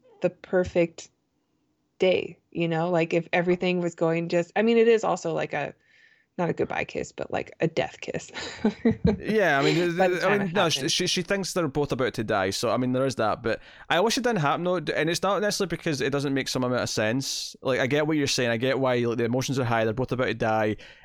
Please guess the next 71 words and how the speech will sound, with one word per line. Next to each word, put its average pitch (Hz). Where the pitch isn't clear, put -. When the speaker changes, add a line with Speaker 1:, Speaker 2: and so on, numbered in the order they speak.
Speaker 2:
you 127
know, 131
it's 139
not 165
even 165
necessarily 143
a 117
romantic 113
kiss, 127
you 123
could 123
almost 123
argue 113
it 80
away, 107
so, 107
"Well, 110
we're 110
going 127
to 113
die, 107
so 107
I -
might 107
as 104
well 98
kiss -
you," 95
kind 104
of 92
thing, 92
right? 104
It's -
just, 98
it's, 104
I -
hate 123
the 120
moment, 107
but -
I 151
don't 160
care, 120
because 123
it's, -
it 127
just, 123
it 127
feels 143
like 135
a -
cliche. 104
Like, 127
the 139
moment 165
Speaker 1:
Mm. 190
Speaker 2:
feels 143
forced 139
to 123
me, 110
and 110
it 117
feels 131
like 131
a 117
movie. 117
Speaker 1:
It 113
feels 254
right 175
to -
me. 147